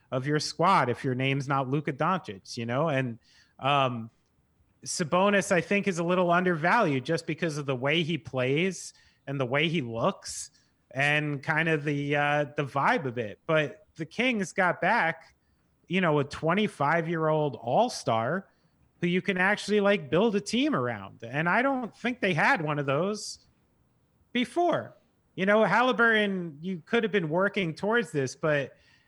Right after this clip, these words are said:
the next few years of Kings basketball, excuse me, the next maybe two years of Kings basketball would have been a constant, like, De'Aaron Fox, Halliburton controversy.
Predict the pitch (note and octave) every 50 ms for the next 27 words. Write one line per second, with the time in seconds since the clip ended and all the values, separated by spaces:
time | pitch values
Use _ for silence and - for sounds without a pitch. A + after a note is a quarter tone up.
0 | _ _ _ _ _ F#3 E3+ F3 F#3+ A3+ A#3+ A#3 - - - - F#3 A3 A#3 A3
1 | G3 F#3+ G#3+ A3+ A3+ G3+ D#3 D#3+ D3+ - - G3+ G#3 G3+ G3 F#3 D#3 - G3 G3+
2 | A3+ A#3 A3 - - B2+ C#3 C3 D3 D#3+ D#3 - - - - - F3+ C3 A2+ B2
3 | B2 A#2+ C#3 E3 F3 E3 E3 - F3 D#3 D3 D#3 C3+ - - - A3+ A3+ G#3 F#3
4 | F3 D3 C3 C3+ B2 C3 B2+ - - D#3+ C#3 C3+ B2+ - E3+ F3 G3 G3 - -
5 | - C3 - A#2+ A#2 A#2 A#2 A#2+ A#2 - - _ - _ _ _ - D#3+ F3 F3
6 | D3 F#3 F3+ E3+ C#3+ - - - F#3+ G3 G3+ G3+ G3 - - G#3 F#3+ F3 D#3 D3
7 | C#3+ C#3 C3 - D3+ D#3 D#3 D#3+ E3+ E3+ D#3 C#3 C3+ C3 - - D#3+ D#3+ E3 D#3+
8 | D#3 D#3 D3+ - - - D#3+ E3 E3 E3 D#3+ C#3+ D#3+ D#3 D#3 D3+ D#3 D3+ D3 C#3+
9 | C#3 C#3 C3 _ _ _ _ _ _ _ _ - - E3+ E3+ F3 F3+ F3+ - E3+
10 | C#3+ D#3 D#3 D#3+ D#3 D#3 - - E3+ D#3 D#3+ D#3+ D#3 D3+ - _